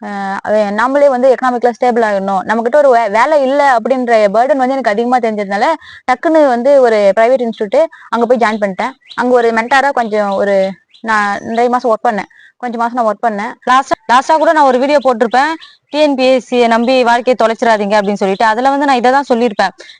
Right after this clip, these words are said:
Speaker 2: நம்ம படிக்கிறோம், வேலைக்கு போக போறோம், அதெல்லாம் ஓகே, அது வரைக்கும் நம்ம வந்து ஃபினான்ஷியல் சப்போர்ட்டோட இருக்கணும்,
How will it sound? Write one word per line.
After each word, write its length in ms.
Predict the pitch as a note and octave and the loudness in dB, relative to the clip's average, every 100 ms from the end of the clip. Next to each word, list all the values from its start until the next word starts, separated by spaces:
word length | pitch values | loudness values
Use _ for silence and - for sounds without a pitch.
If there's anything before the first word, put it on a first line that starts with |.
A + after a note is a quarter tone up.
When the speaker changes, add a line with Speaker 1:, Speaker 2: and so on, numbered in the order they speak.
| A3+ | -4
Speaker 2:
நம்ம 180 | A#3 A#3+ A#3 A3+ G#3+ | 0 2 2 2 2
படிக்கிறோம், 520 | A#3+ C#4 D#4 D4+ E4 G#3 | 0 0 0 2 2 2
வேலைக்கு 320 | A3+ B3+ A#3+ | 0 0 -2
போக 160 | B3 C4 | 0 0
போறோம், 300 | C4+ C4 C#4 | 2 2 2
அதெல்லாம் 280 | B3 B3 C4 | 2 0 -2
ஓகே, 220 | G#3+ C4+ A#3 | 0 2 2
அது 180 | A#3+ E4 | 2 2
வரைக்கும் 320 | E4 D#4 E4+ | 0 0 0
நம்ம 180 | D4 B3+ | 2 2
வந்து 180 | B3 C4+ | 0 -2
ஃபினான்ஷியல் 480 | C4+ C4+ C4+ C#4 A#3 | 0 0 -2 -4 -2
சப்போர்ட்டோட 560 | A#3 B3+ A#3+ A#3 A3+ C4 | -2 0 0 0 2 2
இருக்கணும், 480 | A#3+ A#3+ G#3+ G#3+ | 2 0 0 0